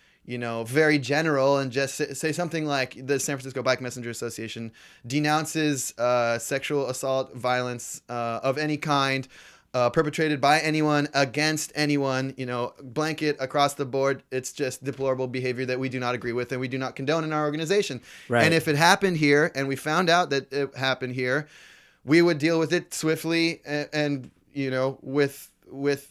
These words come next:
Speaker 1: legitimate means of
Speaker 2: Right,
Speaker 1: justice,
Speaker 2: right.
Speaker 1: you know?
Speaker 2: The right way. Yeah.
Speaker 1: The right way. Um, so I thought that was good. I mean, I didn't say that exactly. You know, we kinda worked on, you know, I can't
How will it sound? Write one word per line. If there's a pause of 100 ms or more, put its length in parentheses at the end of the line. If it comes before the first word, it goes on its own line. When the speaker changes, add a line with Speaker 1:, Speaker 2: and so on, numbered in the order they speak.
(120)
Speaker 1:
legitimate (400)
means
of
Speaker 2:
Right,
Speaker 1:
justice,
Speaker 2:
right.
Speaker 1:
you
know?
Speaker 2:
The
right
way. (160)
Yeah.
Speaker 1:
The
right
way. (100)
Um, (140)
so (160)
I
thought
that
was
good.
I
mean,
I
didn't
say
that
exactly.
You
know,
we
kinda
worked
on,
you
know, (200)
I
can't